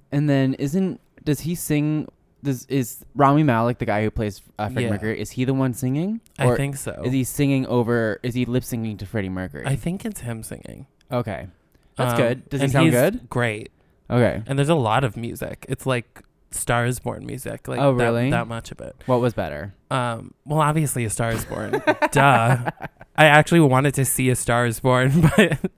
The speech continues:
Speaker 1: Yeah.
Speaker 2: when I got there, I, like, was off yesterday, so I went and saw a matinee.
Speaker 1: Mm-hmm.
Speaker 2: Um,
Speaker 1: I love doing that.
Speaker 2: It's
Speaker 1: I'm
Speaker 2: my
Speaker 1: so
Speaker 2: favorite
Speaker 1: jealous.
Speaker 2: thing in the world. Um, and I went, and that was, like, literally the only thing that was playing, and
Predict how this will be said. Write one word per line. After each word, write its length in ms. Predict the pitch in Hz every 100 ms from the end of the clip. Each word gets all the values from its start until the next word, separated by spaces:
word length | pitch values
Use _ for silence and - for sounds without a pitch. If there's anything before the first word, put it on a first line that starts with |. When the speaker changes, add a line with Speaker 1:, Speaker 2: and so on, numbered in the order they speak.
| -
Speaker 1:
Yeah. 420 | 151 139 117 107 113
Speaker 2:
when 160 | 139
I 80 | 135
got 300 | 131 123 -
there, 400 | 127 123 120 - -
I, 140 | 143 143
like, 280 | 143 139
was 240 | 123 135 131
off 260 | 117 123
yesterday, 460 | 131 123 - 117 123
so 240 | - 120
I 360 | 117 113 110 107 - _
went 360 | 123 123 120 113
and 100 | 127
saw 220 | 120 117
a 20 |
matinee. 840 | 113 113 110 113 113 110 110 117 - -
Speaker 1:
Mm-hmm. 280 | 123 123 117 120 _ -
Speaker 2:
Um, 260 | 120 110 120
Speaker 1:
I 80 | 110
love 320 | 104 98 90
doing 240 | 92 87
that. 160 | 82 78
Speaker 2:
It's 140 | -
Speaker 1:
I'm 80 | 139
Speaker 2:
my 80 | 123
Speaker 1:
so 140 | 95 90
Speaker 2:
favorite 140 | 131
Speaker 1:
jealous. 160 | 127 123
Speaker 2:
thing 140 | 120
in 80 | 110
the 80 | 110
world. 420 | 104 87 101 - _ _ _ _ _ _
Um, 500 | 123 113 110 82 98 - -
and 120 | 120
I 120 | 117
went, 400 | 113 113 110 110
and 240 | 110 110 110
that 140 | 101
was, 120 | 107
like, 180 | 113 110
literally 380 | 110 110 107 107
the 140 | 107
only 200 | 104 104
thing 200 | 110 104
that 140 | 101 -
was 100 | 113
playing, 500 | - 98 92 - 113 -
and 540 | 110 104 82 80 -